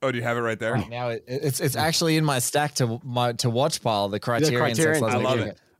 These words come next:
Speaker 1: I,
Speaker 2: yeah.
Speaker 1: oh, I, I have not seen it. Uh, that's what I'm saying. I've not seen it yet, sadly, to my detriment. But I have heard and, and, and read things about it.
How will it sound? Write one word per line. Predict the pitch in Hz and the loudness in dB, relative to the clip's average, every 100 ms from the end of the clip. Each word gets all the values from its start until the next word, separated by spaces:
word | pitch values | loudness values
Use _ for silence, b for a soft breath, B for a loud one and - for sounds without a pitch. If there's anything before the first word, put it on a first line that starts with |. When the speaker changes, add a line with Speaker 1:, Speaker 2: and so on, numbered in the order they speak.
| - | -4
Speaker 1:
I, | 156 | -2
Speaker 2:
yeah. | 180 | 0
Speaker 1:
oh, | 170 | 0
I, | 175 170 | 0 0
I | 165 | 0
have | 175 | 0
not | 165 151 | 0 -4
seen | 147 120 | -6 -8
it. | 92 | -8
Uh, | 113 113 | -6 -4
that's | 110 107 | -4 -4
what | 104 | -6
I'm | 95 92 | -6 -10
saying. | - 92 | -12 -10
I've | 92 | -8
not | 95 85 | -8 -10
seen | 95 | -12
it | 82 | -14
yet, | 80 80 | -14 -12
sadly, | 90 85 85 | -12 -12 -14
to | 98 | -12
my | 85 85 | -10 -10
detriment. | 95 92 95 82 - | -10 -10 -12 -14 -10
But | 110 | -6
I | 107 | -6
have | 98 | -4
heard | 131 131 120 104 | -2 0 -2 -4
and, | - 107 | -8 -8
and, | 98 104 104 | -8 -10 -10
and | 107 101 95 | -10 -8 -4
read | 104 98 | -6 -6
things | 104 98 - | -8 -8 -10
about | 90 87 82 | -10 -10 -10
it. | 76 - | -14 -20